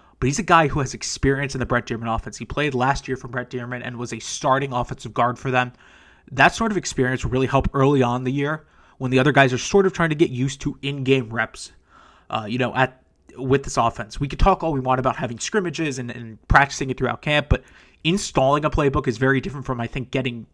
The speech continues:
real reps in an offense. Uh, but I think that he will play a really major role early on in the year.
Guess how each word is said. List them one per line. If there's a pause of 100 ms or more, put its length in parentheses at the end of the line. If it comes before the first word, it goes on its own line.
real
reps (100)
in
an
offense. (540)
Uh,
but
I
think
that
he
will
play
a
really
major
role
early
on
in
the
year.